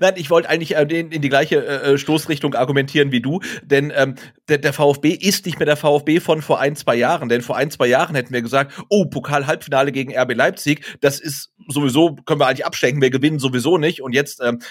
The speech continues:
sagen wir und sagen auch unabhängige, ähm, Journalisten und Journalistinnen,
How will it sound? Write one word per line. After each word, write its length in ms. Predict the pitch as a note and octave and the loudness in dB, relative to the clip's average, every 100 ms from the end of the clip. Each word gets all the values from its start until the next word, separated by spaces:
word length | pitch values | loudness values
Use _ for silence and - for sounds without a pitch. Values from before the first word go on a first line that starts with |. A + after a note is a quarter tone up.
| - | -6
sagen 460 | - C3 B2+ B2+ | 0 2 0 -4
wir 300 | D3 G3+ E3 C#3 | 0 2 2 0
und 140 | B2+ | -2
sagen 260 | B2+ C3+ C3+ | 0 0 0
auch 140 | - | -2
unabhängige, 840 | F#3+ F#3 - C3+ B2 A#2 A2+ A2+ A#2 | 0 0 2 -2 0 2 2 2 2
ähm, 420 | A2 G#2+ A2+ A#2+ | -2 -2 -8 -6
Journalisten 600 | - B2 D3+ - D3 G3+ - - | -2 0 0 -2 -4 -6 -8 -6
und 100 | C3 | 0
Journalistinnen, 540 | A#2+ F3+ - B2 D#3 | 2 2 0 -2 -2